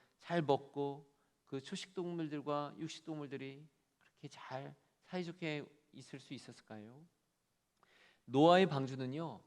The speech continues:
한마디로 하나님의 기적입니다.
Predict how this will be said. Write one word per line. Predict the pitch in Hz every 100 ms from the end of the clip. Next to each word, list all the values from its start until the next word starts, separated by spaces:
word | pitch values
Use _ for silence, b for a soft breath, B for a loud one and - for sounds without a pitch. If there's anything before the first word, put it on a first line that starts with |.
| _ _ _
한마디로 | - 202 208 202 147 139 139 90 - _ _ _
하나님의 | - - 208 214 190 180 185 131 98 - _ _ -
기적입니다. | - 147 170 139 - 110 123 107 110 101